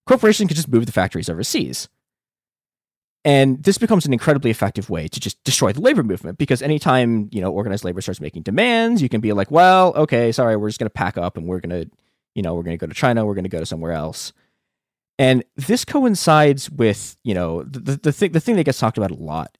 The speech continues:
in the conventional accounts, which is the Wall Street sort of corporate takeover. Well, the, the Wall Street takeover of corporate America, which is something I think that sounds really weird to us now,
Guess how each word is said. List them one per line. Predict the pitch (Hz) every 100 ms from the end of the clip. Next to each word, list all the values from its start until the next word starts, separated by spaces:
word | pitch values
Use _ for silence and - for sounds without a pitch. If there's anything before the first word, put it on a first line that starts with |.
| 85
in | 76 69 127 - _ _ _ _ _ _ _ -
the | 131
conventional | 131 123 120 117
accounts, | 104 - 98 -
which | 107
is | 104 98 - _ _
the | 131
Wall | 123 139
Street | - 120
sort | 117
of | 95
corporate | - 127 101
takeover. | - 104 104 107 107 101 104 - _ _ _ _ _ _ _ _
Well, | 117 87 - _
the, | 123
the | 151
Wall | 156 247
Street | - 233
takeover | - 170 170 147 131
of |
corporate | - 143 143 127
America, | 98 98 120 - 139
which | 143 135
is |
something | 147 135 123
I |
think | 143 135
that | - _
sounds | - 139 165 127
really | 123 139
weird | 107 98 98 143
to | - 196
us | 185
now, | 190 196 196 190